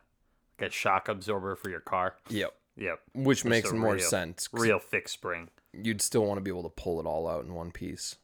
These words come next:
Speaker 1: Yeah. Huh.
Speaker 2: Interesting.
Speaker 1: Uh, that, I mean, it makes a lot of sense, 'cause you're, you're going for just straight surface area.
Speaker 2: Yeah.
Speaker 1: For a quick age. I kinda, I don't know how long they aged it.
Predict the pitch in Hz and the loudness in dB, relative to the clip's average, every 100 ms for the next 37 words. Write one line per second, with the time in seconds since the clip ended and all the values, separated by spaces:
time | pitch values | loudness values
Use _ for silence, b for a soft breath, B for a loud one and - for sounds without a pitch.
0 | _ - 92 85 78 - _ _ _ _ | _ -14 -6 -4 -4 -10 _ _ _ _
1 | _ _ _ _ _ _ - 170 - 90 | _ _ _ _ _ _ 2 4 4 0
2 | - 104 98 b b b b _ - - | -2 -4 -6 b b b b _ -20 -14
3 | 92 90 95 98 98 104 110 104 104 107 | -10 -10 -8 -8 -8 -10 -8 -8 -8 -8
4 | 104 101 104 107 - 98 80 - - 98 | -6 -4 -4 -4 -4 -4 -4 -6 -6 -6
5 | 92 - - - _ _ - - - 95 | -6 -8 -10 -14 _ _ -20 -16 -10 -6
6 | 95 95 110 98 107 98 90 95 95 - | -6 -6 -6 0 2 2 -4 -12 -10 -8
7 | - 98 - - 90 82 87 - 85 85 | -4 -4 -4 -6 -6 -8 -10 -6 -4 -4
8 | 85 87 b b b b - - 85 95 | -4 -6 b b b b -12 -6 -4 -4
9 | 107 _ _ _ - 87 82 - _ - | -8 _ _ _ -6 -6 -6 -12 _ -2
10 | 104 - 90 87 85 110 - _ _ - | -2 0 -4 -4 -8 -14 -16 _ _ -20
11 | - - - - 151 143 131 - 127 120 | -16 -14 -12 -10 -10 -10 -12 -10 -8 -6
12 | 120 117 113 113 - - 117 131 139 - | -6 -6 -8 -8 -12 -14 -14 -10 -10 -12
13 | - - | -14 -16